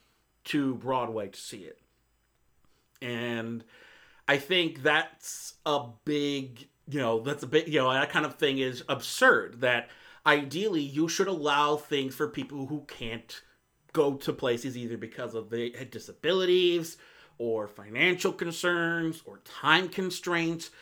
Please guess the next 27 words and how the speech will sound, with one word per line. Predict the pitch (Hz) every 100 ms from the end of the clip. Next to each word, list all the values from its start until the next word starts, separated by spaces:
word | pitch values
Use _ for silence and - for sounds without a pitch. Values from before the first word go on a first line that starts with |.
| - -
and | 139
to | 135 143
limit | 131 139 208 202 165 - - - _ _ _ _ -
that, | 165 131 151 139 -
li-, | 147 165 170
limit | 147 185 175 -
to |
what | 147 139 -
people | 147 143
can, | 131 139 135 127 120 120 - _ _
you | - 143
know, | 120 113 110 - _ _ _ -
con-, | 127 120 -
you | 151
know, | 123
can | 120 160 131
have | 120 160 202 151 127
and | 123 123
experience | 117 - - 170 220 180 123 113 110 - - _ _ _ _ _ _ -
by, | 135 131 131 131
you | 127 123 120 131
know, | 123 117 110 - _ 139 147
how | - 170
much | 165 160
money | 151 139
they | 127 120
make, | 113 98